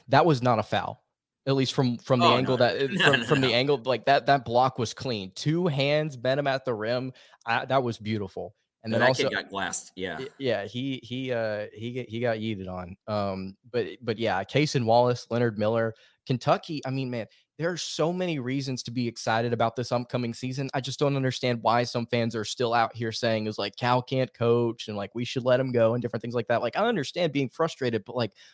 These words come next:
Speaker 1: look ahead, dude. We went nine and sixteen two years ago. We've turned things around like that. That's, that's because of the resources and our ability to do so. Like, we've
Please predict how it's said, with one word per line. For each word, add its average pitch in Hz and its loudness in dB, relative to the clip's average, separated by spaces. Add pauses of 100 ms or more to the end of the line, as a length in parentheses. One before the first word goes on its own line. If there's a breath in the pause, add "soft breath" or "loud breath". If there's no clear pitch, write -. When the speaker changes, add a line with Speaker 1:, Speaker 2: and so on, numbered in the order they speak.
(160 loud breath)
Speaker 1:
look 165 0
ahead, 113 4
dude. 127 0
We 156 0
went 185 2
nine 120 4
and 123 0
sixteen 147 -4
two 147 0
years 104 0
ago. 95 -2 (340)
We've 196 -4
turned 175 0
things 139 0
around 135 2
like 120 0
that. 160 2
That's, 123 -2 (100)
that's 139 -2
because 190 -2
of 135 -10
the 120 2
resources 139 0
and 123 0
our 117 4
ability 123 -2
to 107 -2
do 131 -4
so. 127 -6
Like, 98 -4
we've 185 -2